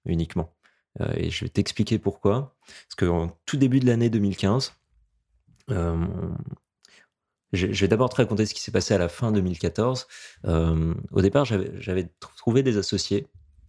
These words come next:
euh, pour s'occuper de la partie agence en deux mille quatorze.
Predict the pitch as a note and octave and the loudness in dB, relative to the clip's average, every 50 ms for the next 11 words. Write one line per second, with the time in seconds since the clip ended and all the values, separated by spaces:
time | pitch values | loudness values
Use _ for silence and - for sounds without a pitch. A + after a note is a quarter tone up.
0 | - - E2+ E2 E2 E2 E2 E2 D#2+ - _ _ - - B2 A#2+ - - B2 G#2 | -6 0 2 2 2 4 2 0 -2 -4 _ _ 0 0 0 0 2 0 0 0
1 | - - - G#2+ G#2+ A2 F#2+ - F#2 E2+ - - G#2 F#2+ F2+ D#2+ E2 D#2+ - - | -2 0 -2 0 0 0 0 0 0 -4 0 2 2 2 4 2 0 -2 -4 -8
2 | - - _ _ _ - F#2 E2+ E2 F2+ F2+ F2+ E2+ - G2+ E2+ - F2 E2 D#2+ | -10 -12 _ _ _ -2 -2 2 2 2 2 2 2 2 0 0 2 0 -4 -4
3 | - - _ | -4 -8 _